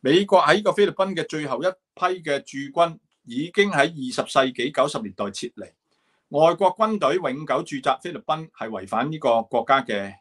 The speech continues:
憲法嘅，所以呢，佢哋呢，而家就話呢個係臨時性質下。喺星期四，中國外交部發言人阿毛寧就指責美國嘅宣布威脅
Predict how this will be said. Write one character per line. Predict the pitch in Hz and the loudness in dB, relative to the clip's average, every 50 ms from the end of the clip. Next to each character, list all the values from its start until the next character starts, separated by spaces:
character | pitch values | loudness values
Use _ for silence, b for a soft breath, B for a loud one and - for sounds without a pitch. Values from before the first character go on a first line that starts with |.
| _ | _
憲 | - 123 117 110 107 | -6 -2 -2 -2 0
法 | - 107 101 - _ | 0 -2 -4 -6 _
嘅， | - - - _ _ _ _ _ _ _ _ | -16 -16 -16 _ _ _ _ _ _ _ _
所 | - - 165 | -2 2 4
以 | 180 | 6
呢， | 185 185 | 6 6
佢 | 185 - 131 | 4 2 -4
哋 | 139 131 127 | -4 -4 -2
呢， | 165 | -2
而 | 180 127 107 | -4 -4 -4
家 | 123 147 | -4 -4
就 | 143 135 110 | -4 -2 -4
話 | 107 | -2
呢 | 123 180 | -2 -2
個 | 180 | -2
係 | 143 131 | -2 -2
臨 | 123 104 101 110 110 | -2 -4 -4 -6 -10
時 | - 110 110 | -10 -10 -10
性 | - 151 147 | -8 -6 -4
質 | 143 151 131 | -2 -2 0
下。 | 127 117 131 147 143 _ _ _ _ _ _ _ _ _ _ _ _ _ _ _ _ - | 2 2 0 0 0 _ _ _ _ _ _ _ _ _ _ _ _ _ _ _ _ 0
喺 | 151 196 | 2 2
星 | 220 220 262 254 | 4 2 2 0
期 | 214 151 135 | 0 0 0
四， | - - 180 160 | 0 0 0 0
中 | - 233 233 | 2 2 2
國 | 233 196 156 143 | 4 4 4 4
外 | 151 156 | 2 2
交 | 151 208 208 214 | 4 4 4 4
部 | 202 160 156 139 | 2 0 -2 -6
發 | 139 - 165 151 | -4 -4 -4 -4
言 | 131 120 110 | -4 -8 -10
人 | 113 110 104 104 | -10 -12 -12 -12
阿 | - 156 | -12 -10
毛 | 160 131 110 | -8 -8 -8
寧 | 107 107 113 110 107 107 | -8 -8 -8 -8 -8 -6
就 | 120 123 | -6 -6
指 | 120 - 151 185 | -6 -6 -4 0
責 | - 165 143 135 | 2 2 2 2
美 | 127 139 | -2 -4
國 | 156 160 151 151 | 0 0 0 0
嘅 | 156 147 | 0 -4
宣 | - - - 226 226 214 196 | -4 -4 -6 -2 0 0 2
布 | 170 165 151 151 | 4 4 4 6
威 | 170 190 190 | 4 4 4
脅 | 185 160 151 - | 4 -2 -6 -8